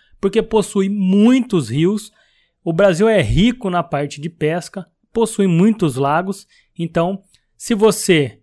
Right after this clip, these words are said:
pretende galgar para outros lados, sem ser do futebol, dos jogos com bola, porque esse já está repleto de pessoas fazendo esse tipo de atividade,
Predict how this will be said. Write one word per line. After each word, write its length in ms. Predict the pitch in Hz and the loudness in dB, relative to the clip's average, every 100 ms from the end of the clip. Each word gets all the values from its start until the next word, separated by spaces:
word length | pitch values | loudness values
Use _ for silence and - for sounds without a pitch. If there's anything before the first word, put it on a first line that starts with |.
| - | -6
pretende 640 | 180 175 170 156 135 131 - - 240 | -4 -2 -2 -2 -4 -8 -12 -18 -4
galgar 460 | 170 185 156 151 | 0 2 4 2
para 260 | 156 160 156 | 2 2 2
outros 720 | 151 220 277 - 196 127 - | 4 2 2 0 -2 -2 -8
lados, 640 | 147 156 233 208 139 120 - | -2 2 2 0 -4 -10 -4
sem 160 | 170 | -4
ser 240 | 160 - 147 | -4 -4 -4
do 80 | 131 | -6
futebol, 720 | - 120 165 135 160 175 147 | -8 -2 0 2 0 0 -2
dos 160 | 139 | -6
jogos 360 | 117 147 143 - | -4 -4 -6 -8
com 200 | 156 139 | -6 -2
bola, 340 | 139 208 202 | 2 2 2
porque 240 | - 143 160 | -2 -4 -2
esse 400 | 147 190 208 170 | 2 2 2 -2
já 120 | 160 | -4
está 240 | 147 - | -4 -4
repleto 640 | 135 151 - 147 185 220 208 | -2 -4 -4 0 0 0 -4
de 100 | 175 | -6
pessoas 480 | 170 151 151 143 | -6 -6 -6 -8
fazendo 500 | - 147 123 143 202 | -4 -6 -4 -6 -6
esse 160 | 170 - | -6 -10
tipo 280 | - 147 131 | -12 -12 -10
de 80 | 131 | -10
atividade, 720 | - 123 143 165 202 127 | -10 -12 -4 -2 -2 -6